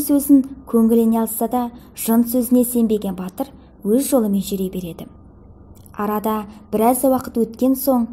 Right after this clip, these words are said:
Кебек аң аулап жүріп адасып кетеді. Кешқұрым жолында кезіккен үйге кіреді. Ол Матай ауылына келген екен. Кірген үйінде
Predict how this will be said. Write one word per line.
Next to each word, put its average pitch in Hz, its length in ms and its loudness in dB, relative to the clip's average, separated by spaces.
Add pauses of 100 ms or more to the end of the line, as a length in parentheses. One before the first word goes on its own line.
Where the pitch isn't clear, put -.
(220)
Кебек 220 400 2 (100)
аң 214 300 -4
аулап 240 320 -2
жүріп 202 260 -8 (120)
адасып 202 440 -8
кетеді. 175 320 -12 (800)
Кешқұрым 254 560 2 (240)
жолында 240 500 0
кезіккен 247 480 -2
үйге 196 320 -2
кіреді. 180 320 -10 (1000)
Ол 208 220 0 (240)
Матай 202 420 -2
ауылына 190 400 -2
келген 190 320 -8
екен. 180 300 -12 (880)
Кірген 220 400 2
үйінде 220 460 -2